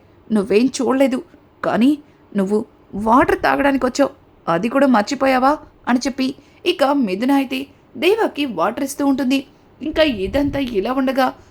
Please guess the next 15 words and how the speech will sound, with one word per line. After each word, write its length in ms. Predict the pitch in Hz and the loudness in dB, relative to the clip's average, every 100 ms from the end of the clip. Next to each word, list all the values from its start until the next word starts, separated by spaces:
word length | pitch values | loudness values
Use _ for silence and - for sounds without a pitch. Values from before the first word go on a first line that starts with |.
| _ - | _ -4
హరివర్ధన్ 560 | 247 196 247 277 277 | -2 2 2 2 2
అయితే 280 | 269 262 247 - - - - | 2 2 -4 -8 -20 -14 -4
జరిగిందంతా 680 | 226 285 359 415 233 208 294 | 0 2 4 4 4 0 -4
చూస్తూ 440 | - 277 277 269 - - _ - | -2 -4 -2 -4 -4 -20 _ -6
చాలా 260 | 208 196 269 | -4 -2 -2
కోపంగా, 540 | 277 226 233 262 262 254 - _ _ _ _ | -2 -4 0 2 0 -4 -16 _ _ _ _
"ఆదిత్య 540 | 226 226 269 269 247 294 - - - - | -2 2 0 2 0 0 -6 -20 -16 2
వీళ్ళిద్దరినీ 640 | 392 370 185 185 294 262 262 | 4 6 4 4 4 4 2
విడగొడతా 580 | 220 185 240 285 285 | 0 -2 0 0 2
అంటున్నాడు, 440 | 269 254 269 269 269 - _ _ - | 0 2 2 2 0 -8 _ _ -6
కానీ 300 | 175 208 247 - _ - 214 | 0 4 2 0 _ -12 0
వీళ్ళిద్దరేమో 840 | 196 185 170 165 254 269 247 294 - _ - | 0 2 -2 0 2 4 4 0 -6 _ -4
ఒకరి 340 | 233 269 415 427 | 0 2 2 2
మీదంటే 460 | 311 285 269 285 | 0 0 0 0
ఒకరు 280 | 269 277 | 0 0